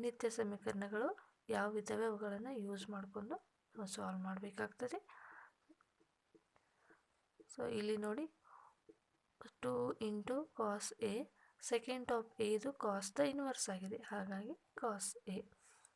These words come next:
So, ಇವಾಗ sin A, sin A ಕ್ಯಾನ್ಸಲ್ ಆಗುತ್ತೆ. ಇಲ್ಲಿ cos A, cos A ಕ್ಯಾನ್ಸಲ್ ಆಗುತ್ತೆ. ಇನ್ನೊಂದು ನಿತ್ಯ ಸಮೀಕರಣ ನಿಮಗೆ ಗೊತ್ತಿರಬೇಕು,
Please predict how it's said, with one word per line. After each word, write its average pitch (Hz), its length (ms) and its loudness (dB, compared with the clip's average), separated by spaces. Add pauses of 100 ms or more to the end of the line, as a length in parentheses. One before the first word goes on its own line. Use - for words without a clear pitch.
(560)
So, 240 80 4 (100)
ಇವಾಗ 208 260 4 (240)
sin 214 280 0 (180)
A, - 20 2 (200)
sin 202 300 0
A - 20 0 (100)
ಕ್ಯಾನ್ಸಲ್ 208 360 0
ಆಗುತ್ತೆ. 220 300 -4
ಇಲ್ಲಿ 214 220 0
cos 208 240 2 (120)
A, - 20 2 (120)
cos 202 300 2
A 240 40 -2 (100)
ಕ್ಯಾನ್ಸಲ್ 196 340 0
ಆಗುತ್ತೆ. 202 300 -2 (960)
ಇನ್ನೊಂದು 247 340 2
ನಿತ್ಯ 233 320 0
ಸಮೀಕರಣ 226 520 -2 (100)
ನಿಮಗೆ 202 240 -2 (100)
ಗೊತ್ತಿರಬೇಕು, 220 500 2